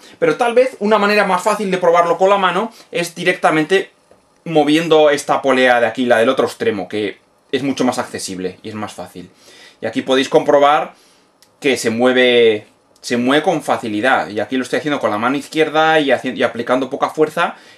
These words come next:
y soy capaz de mover el carrito sin problemas. Bueno, pues ahora ya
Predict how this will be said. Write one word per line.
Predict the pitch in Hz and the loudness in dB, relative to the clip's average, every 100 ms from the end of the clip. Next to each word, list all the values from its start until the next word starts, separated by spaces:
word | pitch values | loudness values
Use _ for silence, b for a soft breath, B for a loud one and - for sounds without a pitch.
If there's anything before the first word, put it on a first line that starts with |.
| - | -8
y | 127 | -8
soy | 104 123 | -4 -2
capaz | 120 117 120 | -2 0 0
de | |
mover | 113 113 113 | 0 0 0
el | |
carrito | 110 104 107 104 135 - b b b | 0 -4 -4 -4 -4 -6 b b b
sin | - 123 | -12 -10
problemas. | 117 104 98 92 80 - _ _ _ _ _ _ _ _ _ _ _ _ _ _ _ _ _ _ _ _ _ _ _ _ _ _ _ _ _ _ _ b b b b - | -4 -4 -4 -6 -12 -18 _ _ _ _ _ _ _ _ _ _ _ _ _ _ _ _ _ _ _ _ _ _ _ _ _ _ _ _ _ _ _ b b b b 0
Bueno, | 226 294 | 2 4
pues | 294 190 | 2 2
ahora | 160 208 | 2 2
ya | 233 226 311 | 2 2 0